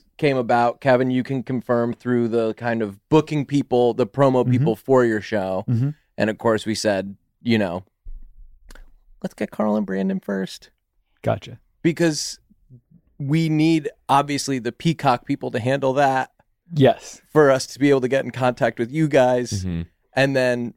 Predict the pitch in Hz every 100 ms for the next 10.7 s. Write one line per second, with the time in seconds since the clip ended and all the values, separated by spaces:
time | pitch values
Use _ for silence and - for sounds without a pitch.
0 | _ - 131 139 175 170 131 - 110 101
1 | 101 - - - - - - - - -
2 | - _ - 139 113 - 107 - _ _
3 | _ _ 147 151 147 127 135 165 135 -
4 | 135 131 - 143 190 165 123 120 135 127
5 | - 131 127 123 - 123 - 151 135 117
6 | 143 - 123 95 95 - - - - -
7 | - 855 932 960 - - _ _ - 156
8 | 156 135 156 160 - 139 156 156 131 123
9 | 117 120 117 127 151 147 139 135 127 117
10 | 127 123 120 127 - 110 98